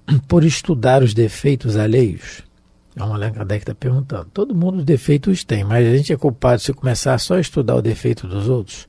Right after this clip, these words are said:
Aí olha a resposta dos espíritos. "Incorrerá em grande culpa se o fizer para os criticar e divulgar, porque será faltar com a caridade." <clears throat> Mais adiante na resposta é assim que ele diz: Tratai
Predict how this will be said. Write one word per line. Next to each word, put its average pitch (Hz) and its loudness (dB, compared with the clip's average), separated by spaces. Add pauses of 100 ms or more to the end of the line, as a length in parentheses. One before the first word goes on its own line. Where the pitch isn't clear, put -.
(420)
Aí 120 0
olha 147 2
a - 6
resposta 131 2
dos 104 0
espíritos. - -10 (440)
"Incorrerá 143 6
em 131 4
grande 156 4
culpa 147 2
se - 0
o 185 4
fizer 135 4
para 131 2
os 160 2
criticar 170 0
e 147 2
divulgar, 135 -2 (500)
porque 131 0
será 127 0
faltar 143 -2
com - -6
a 123 -4
caridade." 143 -6 (360)
<clears throat> 135 0 (920)
Mais 143 2
adiante 139 4
na 123 4
resposta 123 2
é 135 2
assim 123 -2
que 113 -2
ele 110 -2
diz: - -14
Tratai 147 2